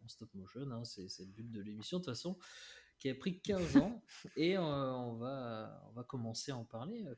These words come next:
Speaker 1: Clément, je te, je te laisse la parole.
Speaker 2: Mm. Alors, Pinocchio. Bah, bon, déjà, c'est un peu une réaction à chaud, parce que je l'ai, j'ai vu le film il y a deux heures, mais, euh,
Speaker 1: <laughs> Ah ouais, c'est
Speaker 2: j'ai,
Speaker 1: vrai.
Speaker 2: j'ai vraiment <laughs> trouvé sublime. Enfin, d'une beauté incommensurable.
Speaker 1: Comme
Speaker 2: Le
Speaker 1: elle est
Speaker 2: film m'a,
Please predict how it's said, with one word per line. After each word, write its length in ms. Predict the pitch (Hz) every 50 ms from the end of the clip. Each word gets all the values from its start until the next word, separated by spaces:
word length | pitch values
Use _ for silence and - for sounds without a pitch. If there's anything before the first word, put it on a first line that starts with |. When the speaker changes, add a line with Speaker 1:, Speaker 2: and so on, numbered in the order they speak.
| - -
Speaker 1:
Clément, 240 | - 113 123 151
je 120 | 156 - -
te, 120 | - 117 110 104 98 98 -
je 120 | - -
te 100 | - -
laisse 200 | 101 110 - - -
la 60 | 92
parole. 260 | - - - - 90 90 - _ _ -
Speaker 2:
Mm. 140 | - 113 113 110 - - - - - - - - - - - - - - -
Alors, 180 | 107 98 90 -
Pinocchio. 560 | - 156 156 156 143 127 - - 113 95 - - -
Bah, 180 | 95 90 98 104
bon, 260 | 107 117 113 107 110
déjà, 380 | 107 117 120 143 156 160 151 - - - - - - - _ -
c'est 100 | - 127
un 80 | 117 120
peu 140 | 120 151 147
une 80 | 143 135
réaction 340 | 123 123 123 117 - 135 123
à 60 | 120
chaud, 160 | 113 - 156 139
parce 120 | 120 104 -
que 80 | 117
je 100 | 104 98
l'ai, 180 | 101 107 107 104
j'ai 120 | 95 104
vu 100 | 104 110
le 60 | 110 107
film 180 | - - 127
il 40 | 113
y 20 |
a 40 | 101
deux 220 | 95 101 107 110 120
heures, 140 | 135 127 113
mais, 160 | 104 98 95
euh, 140 | 95 92 92 95 _ - -
Speaker 1:
<laughs> 200 | - _ _ -
Ah 80 | 117 117 120 - -
ouais, 120 | 196 - -
c'est 140 | - - 104
Speaker 2:
j'ai, 60 | 117
Speaker 1:
vrai. 220 | 117 117 117 117 113
Speaker 2:
j'ai 120 | 117 123
vraiment 360 | 131 143 160 160 165 170 165
<laughs> 140 | 151 - -
trouvé 300 | - - 156 156 156 147
sublime. 680 | - - - 151 139 131 123 135 151 139 123 113 107 98 95 _ -
Enfin, 220 | - 104 101 98 101 _ _ _ _ _ _ _ _ _ -
d'une 200 | 107 110 113 113
beauté 680 | 107 113 127 127 - - 151 147 139 127 110 98 98 98 - _ _ - - -
incommensurable. 760 | - 131 123 - 127 123 123 120 113 - - 110 110 113 110 104 104 101 101 101 101 - _ _ _ _ _ _ _ - - - - -
Speaker 1:
Comme 180 | - 151 135
Speaker 2:
Le 60 | 139 143
Speaker 1:
elle 40 | 139
est 20 |
Speaker 2:
film 100 | 151 151
m'a, 140 | 139 127 120